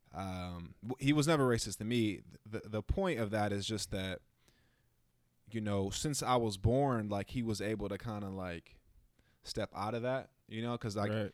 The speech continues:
Speaker 1: he was a grandpa and, and, like, he showed me nothing but love. Like, he, you know, he took me to all my practices. Like, if I needed anything, he was there. Like, he truly was able to see something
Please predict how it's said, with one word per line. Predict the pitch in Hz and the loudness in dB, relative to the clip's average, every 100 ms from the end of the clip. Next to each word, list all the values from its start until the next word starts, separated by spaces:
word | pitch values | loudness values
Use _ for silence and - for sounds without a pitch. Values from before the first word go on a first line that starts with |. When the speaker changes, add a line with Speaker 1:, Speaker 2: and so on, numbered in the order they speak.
| - | -6
Speaker 1:
he | 185 | -2
was | 196 | 0
a | 131 | 0
grandpa | 120 110 | 0 -2
and, | 107 92 | -4 -4
and, | 104 | -6
like, | 104 101 | -4 -2
he | 139 | -2
showed | 135 123 | 0 0
me | 110 | 0
nothing | 107 98 95 | -2 -4 -6
but | 85 | -6
love. | 95 104 98 87 | -4 -4 -4 -6
Like, | 90 | -10
he, | - 101 92 90 _ _ _ _ _ | -8 -8 -8 -10 _ _ _ _ _
you | 101 | -12
know, | 98 | -10
he | 95 98 95 - _ _ | -10 -10 -12 -14 _ _
took | - 127 113 | -4 -2 -2
me | 101 | -4
to | 101 92 78 | -2 -2 -2
all | 104 | -2
my | 92 | -4
practices. | - 120 120 113 - 117 113 110 98 | 0 0 0 -2 -4 -2 0 -2 -2
Like, | 90 90 - | -4 -6 -10
if | 95 | -10
I | 95 | -6
needed | 101 98 | -4 -4
anything, | 101 95 95 | -8 -8 -10
he | 98 | -8
was | 90 90 | -10 -6
there. | 104 110 110 107 | -2 0 0 -2
Like, | 98 92 - _ - - - | -4 -6 -8 _ -20 -20 -4
he | 123 | -2
truly | 117 139 131 120 | 0 0 2 2
was | 117 110 | 2 0
able | 110 107 | 0 -2
to | 98 | -2
see | - 117 | -2 -2
something | - 120 117 127 123 | -2 -2 -2 -4 -4